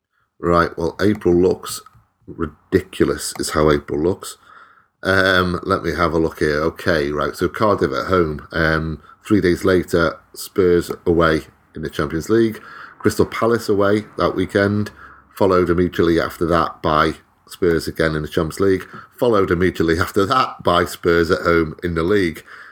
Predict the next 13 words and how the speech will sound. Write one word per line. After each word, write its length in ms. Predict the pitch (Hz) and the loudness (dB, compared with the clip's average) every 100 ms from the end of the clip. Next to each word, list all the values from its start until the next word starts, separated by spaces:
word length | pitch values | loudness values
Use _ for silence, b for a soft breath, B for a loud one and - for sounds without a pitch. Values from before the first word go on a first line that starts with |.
| B - | B -4
Um, 440 | 90 90 90 82 - - 85 | 0 2 2 -2 -12 -10 -4
and 100 | 85 | -4
the 80 | |
following, 560 | - 104 92 90 90 82 - - - 92 | 0 0 2 2 2 -2 -10 -20 -8 0
uh, 240 | 90 87 - _ _ - | 2 2 0 _ _ -8
Wednesday, 560 | 92 110 143 - 151 170 - B B - | -2 0 0 0 0 -2 -10 B B -2
uh, 160 | 90 | 0
midweek, 460 | 95 101 98 120 123 | 0 0 0 -2 -2
we've 80 | - | -6
got 200 | 90 - | -6 -4
Manchester 420 | 90 80 85 - | -4 -2 -2 0
United 240 | 87 76 - | -2 -2 -2
away, 460 | 85 110 107 107 | 0 2 2 -2